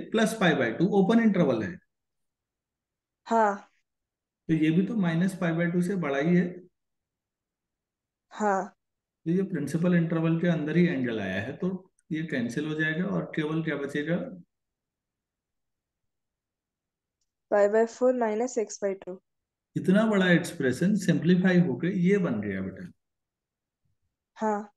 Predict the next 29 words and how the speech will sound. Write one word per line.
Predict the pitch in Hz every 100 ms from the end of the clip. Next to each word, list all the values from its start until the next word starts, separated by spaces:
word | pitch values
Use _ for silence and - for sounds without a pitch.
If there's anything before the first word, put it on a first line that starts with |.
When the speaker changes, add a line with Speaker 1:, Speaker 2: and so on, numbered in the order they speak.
| _ _ _
Speaker 1:
अगर | 147 202 -
कोई | 214 214
मुझसे | 208 185 - 202
उसका | 190 180 202
integration | 185 147 165 175 180 196 190
पूछ | 156 139 -
लेता, | 120 - 104 131 180 - _ _ _ _ _ _ _ _ _ _ _ _ _ _
तब | 147 139
भी | 185
मैं | 226 226
पहले | 202 175 190
उसको | 175 - 180
simplify | - 131 107 110 120 123
करता। | 139 160 208
अब | - 147 143
integration | 127 135 156 160 165 180
में | 180
बचा | 135 123
ही | 151 180
क्या | 175
है? | 160 175 - _ _ _ _ _ _ _ _ _ _ _ -
Speaker 2:
हाँ। | 226 220 214 - _ _ _ _ _
Speaker 1:
Differentiation | 156 175 202 226 - 220 220
में | 214 220
भी | 220
कुछ | 208
नहीं | 175 180
बचा | 160 151
है। | 131 -